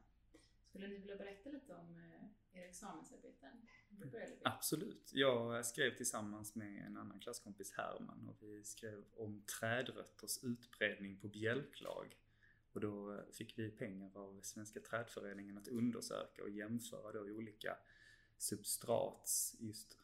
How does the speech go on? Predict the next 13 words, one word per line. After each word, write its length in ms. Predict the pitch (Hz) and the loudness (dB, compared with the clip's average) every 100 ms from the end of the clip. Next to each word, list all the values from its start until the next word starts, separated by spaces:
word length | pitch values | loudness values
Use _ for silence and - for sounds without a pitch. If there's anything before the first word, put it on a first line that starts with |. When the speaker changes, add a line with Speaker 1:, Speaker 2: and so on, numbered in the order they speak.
| - | -18
Speaker 2:
om 180 | - 101 | -10 -8
man 140 | 104 | -8
kan 200 | 107 104 - | -8 -10 -6
se 340 | - - 98 95 | 0 4 6 6
dem 220 | 120 101 | 2 -2
med 80 | 101 | -4
hjälp 200 | 98 - | -4 -4
av 100 | 98 | -4
rotkartografering. 1300 | 107 101 - - 110 - - 104 - - - - - - - 123 - | -6 -6 -8 -2 -2 -2 -6 -6 -6 -8 -6 -6 -6 -4 -4 -6 -6
Då 80 | 113 | -6
kan 220 | - - 123 | -4 -4 -4
identifiera, 880 | 120 110 104 - 120 104 101 92 - - _ _ _ _ - | -4 -4 -6 -4 -4 -4 -8 -8 -10 -12 _ _ _ _ -6
eh, 180 | 107 | -6